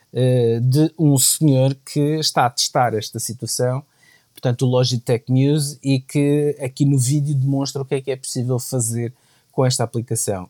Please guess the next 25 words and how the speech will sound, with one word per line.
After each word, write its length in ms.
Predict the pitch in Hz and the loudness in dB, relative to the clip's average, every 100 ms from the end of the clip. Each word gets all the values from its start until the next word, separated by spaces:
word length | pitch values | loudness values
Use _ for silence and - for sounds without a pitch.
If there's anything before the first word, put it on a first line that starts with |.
| - | -2
Eh, 340 | - - 143 143 | 2 4 2 -2
e 180 | 147 156 | 2 4
é 240 | 165 165 | 4 2
verdadeiramente 720 | 143 151 170 160 151 143 135 | 0 -2 0 2 0 0 -2
extraordinário, 720 | - 143 135 127 113 104 110 175 _ _ _ | -2 0 0 0 0 -2 -4 -6 _ _ _
eh, 180 | - 123 | -2 0
desenhar 460 | 120 127 135 135 127 | 0 2 2 2 0
em 220 | 123 117 _ | 0 -2 _
três 300 | 131 120 110 | -2 -2 -2
D, 300 | 120 113 147 _ _ _ _ - | -2 -2 -4 _ _ _ _ -8
eh, 180 | 127 113 | -4 -2
propriamente 560 | 123 120 127 123 123 - | -2 -2 0 0 0 -2
dito, 540 | 110 113 - 131 151 - | -6 -6 -6 -8 -8 -4
eh, 440 | 131 131 131 123 | -2 0 0 -2
e 160 | 113 131 | 0 0
isto 180 | 131 - | 0 -2
com 140 | 139 | -2
a 40 | 120 | -2
profundidade 840 | - - 135 120 110 131 127 110 | -6 -4 0 0 0 2 2 0
e, 120 | 101 | -6
portanto, 380 | 92 - 123 123 - | -8 -4 -4 -4 0
ir 220 | 151 135 | 2 2
mais 340 | 135 127 117 | 2 2 0
atrás 460 | 113 - 139 120 101 | -2 -2 0 0 -2
ou 340 | 101 90 80 | -6 -8 -14